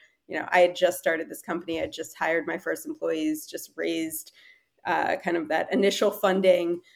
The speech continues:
um, had a brand new baby to take care of, which is, you know, a whole other new dimension of life, and a really sick husband who, you know, ended up, uh, leaving his job at Google, um,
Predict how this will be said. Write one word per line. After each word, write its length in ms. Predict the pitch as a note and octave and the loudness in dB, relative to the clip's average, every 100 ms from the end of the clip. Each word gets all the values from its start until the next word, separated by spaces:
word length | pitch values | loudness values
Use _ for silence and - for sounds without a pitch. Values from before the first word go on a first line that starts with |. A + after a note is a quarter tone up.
| _ _ | _ _
um, 480 | F#3 E3+ D#3+ D3 - - | -2 0 0 -4 -10 -10
had 200 | - F#3 | 0 0
a 60 | |
brand 340 | F3+ G3+ A3 G#3+ | 2 2 4 4
new 160 | G#3+ | 0
baby 540 | G3 G3 F#3 G#3+ A3 A3 | 0 0 0 -2 -4 -2
to 140 | G#3+ | -2
take 260 | G#3+ A3 G#3+ | 2 2 2
care 380 | A3 G#3 G#3+ G#3 | 2 4 4 4
of, 160 | G3 | 0
which 220 | F#3+ F3+ G3 | -4 -4 0
is, 380 | F#3 F#3 F3+ - | 0 0 -4 -4
you 120 | F3+ | -4
know, 200 | D#3+ D#3+ | -2 -6
a 40 | |
whole 280 | F3 F#3 F3 | -2 2 2
other 600 | F#3 F#3 F#3 F3 E3+ E3 _ - | 2 2 4 4 0 -6 _ -4
new 200 | F#3+ F#3 | 0 0
dimension 600 | F#3 F3 F3 F3 F3 E3+ | 0 -2 -2 -2 -2 0
of 160 | E3 C#3+ F3 | -4 -6 -4
life, 480 | E3+ D#3+ D#3+ - - | 0 0 -4 -12 -6
and 480 | G3+ F#3+ G3 G3 G3 - | 0 2 2 0 -4 -6
a 80 | F#3+ | -2
really 340 | F#3+ G3 G3 | 2 4 4
sick 300 | G3 F#3 F3+ | 2 0 0
husband 540 | G#3+ A3+ G3 E3+ D#3 E3 | -4 2 2 2 -2 -4
who, 300 | D#3+ D#3+ - _ _ - | -4 -4 -8 _ _ -8
you 100 | E3+ | -4
know, 80 | E3 | -2
ended 300 | F3 F3+ F3 | 0 2 2
up, 280 | E3 - - - | 2 -2 -10 -8
uh, 260 | F3 D#3+ - | -4 -2 -2
leaving 300 | F3+ F3 E3+ | -2 -2 0
his 140 | E3+ D#3+ | 0 0
job 300 | F3 D#3+ D#3+ | -2 0 -2
at 100 | D#3 | -4
Google, 500 | E3 D#3+ D#3 D#3 - _ _ _ - | -2 0 0 -2 -8 _ _ _ -4
um, 480 | E3+ - F3 - | -2 -2 -4 -10